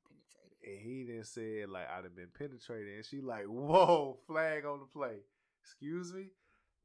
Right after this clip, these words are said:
Speaker 2: And he ends up showing her some kind of strap-on dildo situation. Was like, "Hey, you down with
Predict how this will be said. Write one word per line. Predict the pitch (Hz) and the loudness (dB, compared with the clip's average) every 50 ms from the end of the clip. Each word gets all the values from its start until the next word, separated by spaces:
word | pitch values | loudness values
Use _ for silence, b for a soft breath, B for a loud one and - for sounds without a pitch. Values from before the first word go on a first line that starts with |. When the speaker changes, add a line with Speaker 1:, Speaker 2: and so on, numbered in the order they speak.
| _ _ - | _ _ -8
Speaker 2:
And | 120 120 117 127 - - | -6 -6 -6 -8 -10 -12
he | - 139 160 165 - - 127 | -10 -8 -8 -8 -8 -10 -12
ends | 147 143 143 147 143 131 127 | -12 -12 -10 -10 -12 -10 -8
up | 143 143 139 135 123 - - _ _ _ _ _ _ _ _ _ _ _ _ _ _ _ _ - | -6 -4 -4 -4 -6 -6 -10 _ _ _ _ _ _ _ _ _ _ _ _ _ _ _ _ -14
showing | - - - 127 131 131 127 120 120 | -14 -8 -6 -4 -4 -4 -4 -4 -4
her | 120 131 127 127 123 123 | -2 -2 -2 -2 -4 -6
some | - - - 135 127 | -8 -10 -10 -10 -10
kind | - - 139 131 127 117 | -8 -6 -4 -4 -4 -4
of | 113 107 107 98 - _ _ | -4 -4 -6 -6 -8 _ _
strap-on | - - - - - 131 127 127 127 127 127 123 117 113 113 113 110 107 107 107 107 107 104 _ b b b b b b b b b b _ _ _ - 113 110 | -18 -18 -16 -8 -4 -2 -2 -2 -4 -4 -6 -8 -6 -6 -8 -10 -10 -12 -14 -16 -18 -20 -20 _ b b b b b b b b b b _ _ _ -20 -20 -8
dildo | 107 123 127 135 135 131 120 123 123 120 117 113 104 | -2 0 0 0 0 0 -2 -2 -2 -2 -2 -2 -4
situation. | - - 120 113 - 110 107 110 120 127 127 123 117 - 113 | -6 -8 -8 -8 -8 -8 -6 -4 -2 -2 -2 -2 -4 -6 -8
Was | 110 107 101 | -8 -8 -6
like, | 107 101 98 - - - | -6 -6 -6 -6 -8 -10
"Hey, | 110 107 104 98 95 95 87 73 - _ | -10 -8 -6 -6 -8 -8 -10 -12 -16 _
you | - 101 101 104 110 117 | -20 -18 -14 -12 -12 -12
down | 113 107 113 107 110 110 113 110 110 107 104 | -8 -8 -6 -6 -6 -6 -6 -6 -8 -8 -8
with | 107 104 107 104 101 98 95 | -8 -8 -8 -8 -8 -8 -10